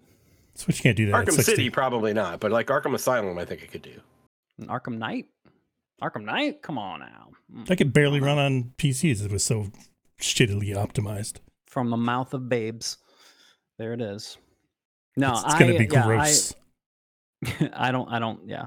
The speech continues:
Speaker 3: I'm not interested in that. I have all the games
Speaker 1: Yep.
Speaker 3: on big boy consoles, so
Speaker 1: Yep.
Speaker 3: I'll just play 'em there.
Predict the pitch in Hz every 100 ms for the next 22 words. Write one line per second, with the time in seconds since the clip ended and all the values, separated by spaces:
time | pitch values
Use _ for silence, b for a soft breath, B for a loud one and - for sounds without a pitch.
0 | 110 113 117 87 107 110 - 95 101 92
1 | 98 123 120 117 - _ - 117 113 113
2 | 113 110 - - _ _ 113 113 117 113
3 | 107 101 110 107 95 101 - - - 101
4 | 110 117 113 - 85 90 98